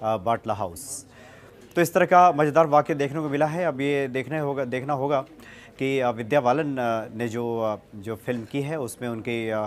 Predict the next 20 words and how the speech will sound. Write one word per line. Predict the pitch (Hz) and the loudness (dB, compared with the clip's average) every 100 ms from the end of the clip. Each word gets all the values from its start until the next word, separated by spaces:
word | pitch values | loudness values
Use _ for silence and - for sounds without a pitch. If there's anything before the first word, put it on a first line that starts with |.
| 104 - - - | -6 -16 -20 -12
भूमिका | 101 120 135 156 | -6 -6 -2 -2
की | - 135 | -2 -6
भी | 123 | -4
काफ़ी | 120 107 123 113 | -4 -4 -4 -4
तारीफ़ | 107 110 110 120 | -4 -4 -4 -6
हो | 123 | -6
रही | 123 123 | -6 -6
है, | 127 139 | -10 -10
चूँकि | - 110 113 | -10 -8 -8
मिशन | 104 110 - | -8 -10 -10
मंगल | 110 107 120 110 85 - - - | -10 -6 -4 -6 -6 -18 -16 -10
ऐसे | 110 123 | -8 -8
सब्जेक्ट | - 110 95 123 120 | -8 -8 -6 -8 -10
पे | |
फिल्म | 113 123 110 | -10 -8 -8
बनी | 104 120 | -8 -8
है, | 135 131 - - - - - | -8 -10 -16 -20 -20 -20 -6
अ, | 107 | -6
जिस | 104 110 | -4 -8
पर | - 120 113 110 | -4 -4 -4 -6